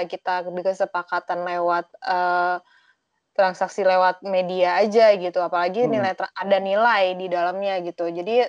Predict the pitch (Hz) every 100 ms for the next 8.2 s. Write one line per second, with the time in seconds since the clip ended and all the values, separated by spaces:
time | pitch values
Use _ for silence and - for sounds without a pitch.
0 | - 190 190 185 196 190 190 190 185 185
1 | - - - - 202 262 254 226 226 220
2 | 202 202 196 202 202 190 190 190 - 208
3 | 190 185 185 185 180 180 175 170 165 175
4 | 233 277 220 202 190 196 185 185 185 185
5 | 180 180 180 175 170 170 170 170 165 165
6 | 240 254 247 226 196 190 175 170 185 170
7 | 175 233 247 285 254 202 185 170 170 165
8 | 165 165